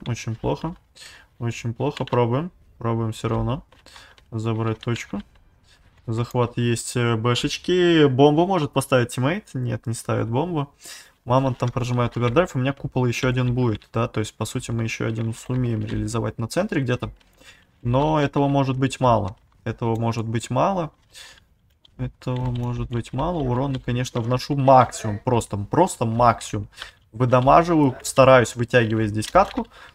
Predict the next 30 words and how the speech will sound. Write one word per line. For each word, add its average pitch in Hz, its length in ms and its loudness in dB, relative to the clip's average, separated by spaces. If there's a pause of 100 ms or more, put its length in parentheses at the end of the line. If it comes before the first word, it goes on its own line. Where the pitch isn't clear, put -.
Прожимаем 123 580 2
купол. 180 380 -2 (600)
И 190 680 0
стараемся 131 1200 0 (680)
стараемся, 143 720 2
ну, 127 200 -2
хотя 139 440 6
бы 113 760 2 (220)
эту 120 220 -6
точку - 340 -4
доконтролировать 113 800 0
до 117 100 -2
конца, 131 540 2
и, 143 40 2
может 117 320 0
быть, 113 180 -4
наши 110 240 -2
тиммейты 113 380 -4
сумеют 107 400 -4
захватить 110 400 -6
что-то 110 320 -6
ещё, 127 400 -2 (420)
и 113 60 -6
мы 110 180 -2
за 120 120 -4
счёт - 200 -6
этого 123 300 0
где-то 110 280 -2
как-то - 280 -4
потянем. 110 560 0